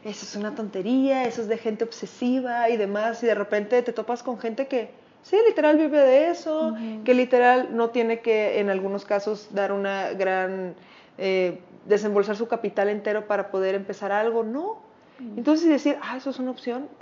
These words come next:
Speaker 1: se te cambia ya un, un, un pedacito neuronal, se hace otra conexión y
Speaker 2: Sí.
Speaker 1: empiezas a ver más posibilidades.
Speaker 2: Sí.
Speaker 1: Entonces, es esto de, ¿por qué la idea de ser actor es igual a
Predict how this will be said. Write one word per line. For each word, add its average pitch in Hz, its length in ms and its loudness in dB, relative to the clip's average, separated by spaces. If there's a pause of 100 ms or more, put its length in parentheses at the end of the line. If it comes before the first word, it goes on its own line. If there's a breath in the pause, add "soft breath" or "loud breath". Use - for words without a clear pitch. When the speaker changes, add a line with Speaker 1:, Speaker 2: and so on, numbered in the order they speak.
(260)
Speaker 1:
se 226 120 -2
te 226 120 0
cambia 233 300 8
ya 233 240 6
un, 233 260 0
un, 226 200 -2 (140)
un 214 140 -6
pedacito 220 640 2
neuronal, 196 560 -2
se 208 80 -4
hace 208 140 -6
otra 208 340 -2
conexión 208 720 -4
y 208 260 -4 (180 loud breath)
Speaker 2:
Sí. 233 120 -16
Speaker 1:
empiezas 247 380 -2
a 269 40 -2
ver 226 140 2
más 226 140 -6
posibilidades. 262 840 -2 (160)
Speaker 2:
Sí. - 60 -10
Speaker 1:
Entonces, 240 480 -4
es 277 160 -6
esto 262 300 -4
de, 226 240 -2 (1040 soft breath)
¿por 269 260 8
qué 269 140 6
la 285 80 2
idea 277 240 4
de 262 80 6
ser 262 200 -2
actor 240 240 2
es 226 140 4
igual 214 300 2
a 208 200 0